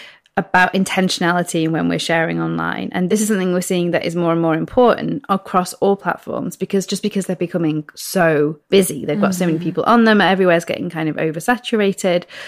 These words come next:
Speaker 1: And so the tweets that get the most traction, the Facebook posts that get the most traction, the pins that get the most traction, and yes, the Instagram posts are the ones that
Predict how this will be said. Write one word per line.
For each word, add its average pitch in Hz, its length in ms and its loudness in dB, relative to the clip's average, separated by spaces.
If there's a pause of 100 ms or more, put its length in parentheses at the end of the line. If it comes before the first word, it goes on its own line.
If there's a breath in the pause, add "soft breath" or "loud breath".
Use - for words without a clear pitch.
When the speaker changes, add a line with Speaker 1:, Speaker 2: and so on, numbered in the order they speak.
(320 loud breath)
Speaker 1:
And 196 160 4
so 180 420 4 (360 loud breath)
the 180 120 2
tweets - 480 2
that - 140 2
get - 140 4
the 208 60 -2
most 185 260 2
traction, 175 640 2
the 160 80 -2
Facebook 269 420 2
posts 214 280 2
that - 120 -4
get - 160 0
the - 60 -6
most 185 240 -2
traction, 185 440 0
the 180 80 -2
pins 226 340 4
that 226 120 0
get 190 200 -2
the - 60 -6
most 185 220 -4
traction, 185 400 -4
and 180 220 0
yes, 160 400 2
the 180 320 4
Instagram 185 460 0
posts 151 320 -4
are 196 60 2
the 202 100 4
ones 185 440 2
that 170 320 2